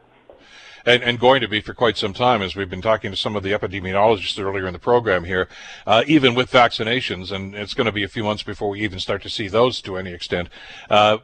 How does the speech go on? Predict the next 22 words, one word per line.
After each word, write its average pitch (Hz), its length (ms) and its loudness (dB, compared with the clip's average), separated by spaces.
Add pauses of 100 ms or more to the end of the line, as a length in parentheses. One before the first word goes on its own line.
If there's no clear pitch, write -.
we're 127 160 4
still 151 240 2
gonna 127 160 2
be 110 160 -6
dealing 120 300 0
with 101 100 -6
this - 160 -8
thing, 101 380 -8
but 95 140 -10
they 131 140 2
still, 104 400 -2 (220)
I 113 400 -4
heard 123 160 -2
Doctor 123 240 2
Fauci 131 400 2
on 98 380 -8
the 107 100 -2
news 107 220 -2
the 110 80 2
other 95 160 0
day 120 180 4
d-, 110 140 -6